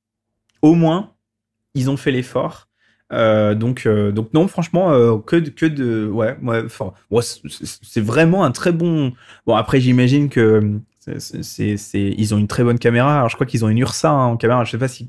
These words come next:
si les gens, euh, connaissent, euh, ils ont une, euh, ils ont une caméra, euh, cinéma, hein, littéralement, hein. C'est, c'est, euh, je crois que c'est Michael Bay qui utilise des Ursa ou, euh,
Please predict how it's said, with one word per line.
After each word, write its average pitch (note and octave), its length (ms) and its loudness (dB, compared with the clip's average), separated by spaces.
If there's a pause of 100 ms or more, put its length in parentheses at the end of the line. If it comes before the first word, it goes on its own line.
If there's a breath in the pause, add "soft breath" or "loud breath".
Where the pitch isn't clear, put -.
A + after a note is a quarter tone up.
si - 180 -10
les A2+ 100 -2
gens, A2+ 240 -2
euh, G#2+ 60 -2
connaissent, A2+ 400 -4
euh, G#2 80 -2 (480 soft breath)
ils G#2+ 160 0
ont G#2+ 40 2
une, G#2 140 0
euh, G#2 380 -4
ils B2 180 -6
ont G#2+ 40 -2
une G#2+ 80 -2
caméra, A2+ 440 2
euh, G#2+ 220 -4
cinéma, A#2 320 0
hein, G#2+ 500 0
littéralement, A2 640 0
hein. A2 40 -4
C'est, G2+ 360 -6 (400)
c'est, - 320 -4
euh, G2 240 -2
je - 80 -8
crois B2 100 0
que B2 60 -4
c'est - 80 -2
Michael B2 300 2
Bay D#3 180 2
qui D3 100 -6
utilise B2 240 -4
des A#2 160 0
Ursa D3 380 0
ou, A2 260 0
euh, G#2+ 80 0